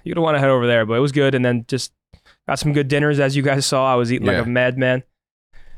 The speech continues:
Speaker 1: And then, uh, yeah, so my grandparents, my pup, who's fifteen years old and still kicking. He's an old, he's an old bastard, but it was good. It was fun.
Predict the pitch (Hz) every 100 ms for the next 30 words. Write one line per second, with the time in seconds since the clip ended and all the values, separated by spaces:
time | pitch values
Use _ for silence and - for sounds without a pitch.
0 | - - 135 135 135 135 135 143 - 135
1 | 90 - 135 - - 120 135 135 135 139
2 | 135 131 - - - 117 113 - 147 147
3 | 139 120 147 - 151 135 135 135 139 139
4 | - 139 143 131 143 143 - - 1047 960
5 | 855 - - _ _ - 120 123 120 120
6 | 113 - 139 _ _ _ _ - 127 117
7 | 117 113 117 117 - 101 110 98 - 139
8 | 143 113 - 117 - 110